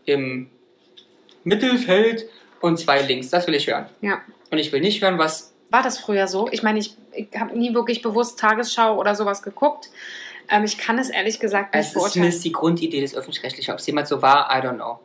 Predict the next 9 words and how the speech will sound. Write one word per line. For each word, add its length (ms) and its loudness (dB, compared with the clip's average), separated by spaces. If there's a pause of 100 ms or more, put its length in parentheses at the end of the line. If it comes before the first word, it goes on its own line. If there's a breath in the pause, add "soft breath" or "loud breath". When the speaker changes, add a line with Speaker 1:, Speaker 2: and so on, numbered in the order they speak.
(360 loud breath)
Speaker 1:
Aber 160 4
ich 60 0
möchte 220 2
halt 140 2
nicht, 220 2
dass, 200 2 (300)
wie 100 -2
heißen 300 0
die, 280 -4